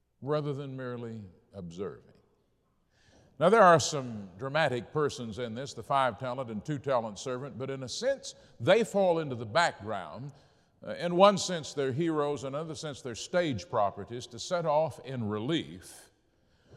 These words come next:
really, the antagonist in this story.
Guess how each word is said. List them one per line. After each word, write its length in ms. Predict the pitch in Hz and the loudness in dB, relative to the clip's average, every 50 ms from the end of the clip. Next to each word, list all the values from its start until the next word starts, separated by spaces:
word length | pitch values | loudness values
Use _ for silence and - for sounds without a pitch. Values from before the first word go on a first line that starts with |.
| - _ _ _ | -20 _ _ _
really, 480 | - 117 170 190 160 120 110 104 113 131 | 4 8 10 10 10 8 6 0 -2 -4
the 420 | 123 120 120 117 117 117 113 107 - - - | -4 -4 -4 -4 -4 -6 -8 -10 -14 -16 -12
antagonist 960 | 123 131 123 120 - - 170 208 208 175 107 98 85 82 76 69 - - - | -10 -10 -10 -10 -10 -4 -2 -2 -2 -2 -4 -8 -12 -12 -14 -16 -16 -12 -10
in 200 | 104 95 87 85 | -8 -8 -8 -8
this 220 | 82 90 82 82 - | -10 -12 -12 -12 -14
story. 600 | - - - 90 76 65 55 50 - - 60 92 | -16 -12 -10 -8 -8 -8 -10 -14 -18 -20 -20 -20